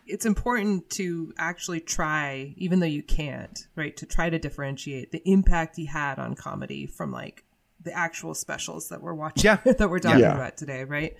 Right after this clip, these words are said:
Speaker 3: Right.
Speaker 1: And that's what, part of what I'm hearing you talk about. I mean, and I guess that's part of, part of why I'm a little bit protective of my own exposure to him, because,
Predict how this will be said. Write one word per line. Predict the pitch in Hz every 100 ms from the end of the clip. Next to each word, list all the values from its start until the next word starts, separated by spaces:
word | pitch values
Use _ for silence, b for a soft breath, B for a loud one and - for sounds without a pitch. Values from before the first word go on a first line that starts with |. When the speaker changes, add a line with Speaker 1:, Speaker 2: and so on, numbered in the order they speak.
| -
Speaker 3:
Right. | 117 120
Speaker 1:
And | 175
that's | 175
what, | 180 170 -
part | 190
of | 175
what | 160
I'm | 143
hearing | 151 147 143
you | 135 131 120 - _ _ _ _ _
talk | 202 202
about. | 143 123 127
I | 156
mean, | 151 147 143 -
and | 196
I | 196
guess | 214 -
that's | 196 -
part | - 170
of, | 165 -
part | 185
of | 170
why | 156
I'm | 147
a | 147
little | 147 147
bit | 135 -
protective | - - - 180 - 156 139 139 139 - - - -
of | 160
my | 156 -
own | 160 165 156 151
exposure | - - 160 151 143 139
to | 147
him, | 139 135
because, | 135 131 156 147 - -